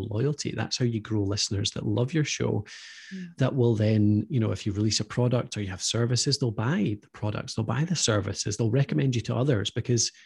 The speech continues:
Speaker 1: because they like your show so much, they like you so much. So it's that consistency. And really that comes down to making it easy to create the show. So it comes down to making your equipment really simple. So just choose a decent U S B mic that plugs into your,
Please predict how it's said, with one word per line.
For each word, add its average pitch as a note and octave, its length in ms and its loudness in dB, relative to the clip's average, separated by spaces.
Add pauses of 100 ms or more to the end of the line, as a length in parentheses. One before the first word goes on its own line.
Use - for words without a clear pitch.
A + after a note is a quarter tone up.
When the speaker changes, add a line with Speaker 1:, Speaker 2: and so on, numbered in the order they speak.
(220)
Speaker 1:
because C3 180 2
they B2+ 120 0
like C3 300 0
your C#3+ 80 -4
show D#3 200 -2
so - 180 -4
much, G2 220 -4
they B2 60 -2
like G#2+ 200 -2
you A2+ 220 0
so A#2 160 -2
much. - 320 -10 (320)
So - 120 -4
it's - 120 -4
that - 180 0
consistency. - 840 -2 (580)
And B2 140 6
really E3 160 8
that C#3+ 240 2
comes C#3+ 240 2
down A2+ 280 -2
to - 120 -4
making G#2 320 -2
it - 100 -6
easy A2 300 0
to - 100 -12
create - 240 -4
the - 80 -6
show. - 320 -6 (540)
So A#2 200 4
it A#2 120 0
comes C3+ 260 6
down A2 260 4
to G#2 480 2 (380)
making A#2+ 200 2
your G#2 120 2
equipment E3 440 -2
really D#3 180 2
simple. D3+ 460 -4 (100)
So - 180 0
just - 260 0
choose B2 240 4
a G#2 60 -2
decent - 440 -4
U A#2 160 2
S B2 140 0
B C3+ 220 -2
mic D3 300 -2
that - 120 -10
plugs A#2 280 -2
into G#2 220 -2
your, G2 200 -2